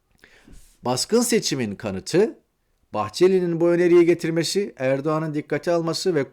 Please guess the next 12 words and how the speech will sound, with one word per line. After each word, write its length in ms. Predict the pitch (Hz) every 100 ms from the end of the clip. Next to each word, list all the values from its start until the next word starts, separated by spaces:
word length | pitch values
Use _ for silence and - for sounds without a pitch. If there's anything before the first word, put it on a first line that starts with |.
| _ _ _ _
kurulların 640 | - 180 180 170 190 175
bunun 200 | 160 175
üzerinde 360 | 143 139 143 160
çalışmaya 540 | 151 135 - 147 147
baş-, 320 | 131 - - _ _ _ _ _ _ _ _
başlaması. 640 | 135 131 117 101 95 87 - _ _ _
Yani 500 | 117 131 120 123 196 - _ _ _ _ _ -
biz 400 | 190 226 - - _ _ _ _ _ _ _ _ _ -
birinci 380 | 180 208 208 214
maddeyi 360 | 190 151 185
hallettik. 680 | 185 151 143 - - - - _ _ _ _ _
Yani 520 | 113 135 147 123 175